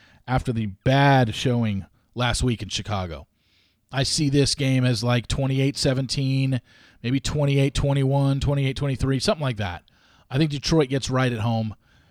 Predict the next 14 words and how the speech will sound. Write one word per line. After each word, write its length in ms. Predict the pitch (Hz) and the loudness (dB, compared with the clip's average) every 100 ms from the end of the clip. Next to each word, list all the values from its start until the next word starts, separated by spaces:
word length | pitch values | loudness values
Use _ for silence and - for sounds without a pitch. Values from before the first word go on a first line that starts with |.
| _ - | _ -6
and 160 | 117 | -2
they 120 | 123 | 0
beat, 420 | 107 - 127 127 - | 0 2 2 0 -6
uh, 240 | 110 117 110 | -6 -2 -2
the 100 | 107 | -2
Broncos, 640 | 123 120 107 120 113 101 | 0 0 0 -2 -2 -4
and 100 | 107 | -4
they 80 | 110 | -4
cover 240 | 123 104 | -4 -6
the 80 | 98 | -8
four 220 | - 107 | -8 -6
and 80 | 98 | -6
a 40 | |
half. 380 | 101 82 - - | -6 -10 -14 -20